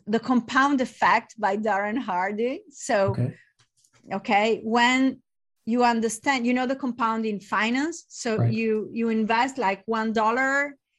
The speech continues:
Speaker 1: and the dollar every, every day and every year compounds.
Speaker 2: Mm-hmm.
Speaker 1: A-, and it's even the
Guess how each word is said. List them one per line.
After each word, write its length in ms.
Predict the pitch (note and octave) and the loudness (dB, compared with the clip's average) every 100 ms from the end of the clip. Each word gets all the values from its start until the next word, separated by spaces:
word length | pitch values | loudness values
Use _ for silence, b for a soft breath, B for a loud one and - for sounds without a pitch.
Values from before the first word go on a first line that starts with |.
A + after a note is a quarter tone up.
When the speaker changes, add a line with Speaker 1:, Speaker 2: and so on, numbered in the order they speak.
| _ _ | _ _
Speaker 1:
and 420 | G#3+ G#3+ G#3+ A3 G#3+ - | -6 -4 -4 -6 -12 -6
the 160 | G#3 | 0
dollar 680 | G#3+ A#3 G#3+ A3+ B3+ C4 C4+ - | 2 4 4 4 2 2 -2 -4
every, 560 | A3+ G#3 A3+ A3 - - | -6 -4 -6 -6 -8 -6
every 280 | G3+ G#3+ | -6 -4
day 380 | G3 A#3 A3 A#3 | -4 -2 0 2
and 120 | A#3+ | 2
every 300 | G#3+ G3+ G3+ | 0 0 0
year 300 | G3 G#3 A3 | -2 -2 -2
compounds. 840 | A#3+ - G#3+ G#3+ - G3+ A3 D4 - | -4 -6 -6 -6 -8 -6 -2 -4 -6
Speaker 2:
Mm-hmm. 180 | - G#3+ | -6 -6
Speaker 1:
A-, 60 | A3 | -2
and 80 | A3+ | -2
it's 200 | A3+ B3+ | -2 -4
even 240 | A3+ G#3+ | -2 -4
the 120 | F#3+ | -6